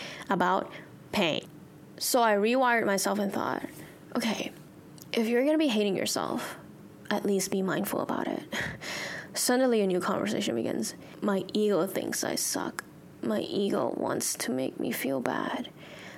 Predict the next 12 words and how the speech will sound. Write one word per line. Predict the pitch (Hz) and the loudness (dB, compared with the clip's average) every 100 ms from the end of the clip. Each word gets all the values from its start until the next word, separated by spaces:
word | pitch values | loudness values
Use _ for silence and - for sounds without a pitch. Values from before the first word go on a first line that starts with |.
| - | -6
Then | - 208 | 2 4
every | 208 240 | 6 6
time | 285 285 285 | 6 6 6
I | |
look | 285 262 254 | 6 6 4
up | 233 - | 2 2
to | 226 | 2
a | |
new | 202 196 | 4 4
hill | 185 202 196 | 4 4 2
to | 202 | 2
overcome, | - 214 226 - 214 220 254 | 2 2 2 0 -2 -2 -4